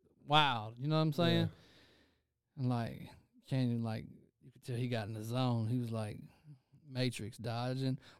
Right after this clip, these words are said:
Speaker 1: "Brack-a-cow," and just smoked the dude's ass. I was just like, "Holy shit. Canyon got them hands for real."
Speaker 2: Yeah, Canyon knocked my tooth out one time.
Speaker 1: Really?
Speaker 2: Yeah, we was doing some head movement drills.
Speaker 1: Yeah.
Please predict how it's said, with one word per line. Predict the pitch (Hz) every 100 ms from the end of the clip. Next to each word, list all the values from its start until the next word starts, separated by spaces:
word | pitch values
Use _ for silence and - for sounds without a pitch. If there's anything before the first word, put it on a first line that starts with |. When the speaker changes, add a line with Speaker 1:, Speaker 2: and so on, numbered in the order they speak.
| _
Speaker 1:
"Brack-a-cow," | - 320 - 294 285 - - 285 214 143
and | 143
just | 147 131 - -
smoked | 143 151 - 120
the |
dude's | 110 120 117 104
ass. | 117 113 117
I |
was | 135
just | 117 110
like, | 131 135
"Holy | 143 131 113
shit. | - - 139 113 - _ _ _ _ _
Canyon | 147 160
got | 117
them | 131 135
hands | 139
for | 139 156
real." | 160 123 113 117 - _ -
Speaker 2:
Yeah, | 123 95 -
Canyon | 143 175
knocked | 147 147
my | 156
tooth | 175 175
out | 123 117
one | 120
time. | 127 123 120 -
Speaker 1:
Really? | 190 185 117 120 _ _ -
Speaker 2:
Yeah, | 151
we | 151
was | 151
doing | 147 135
some | 135
head | 151 151
movement | 156 160 151
drills. | 170 170 165 -
Speaker 1:
Yeah. | 147 123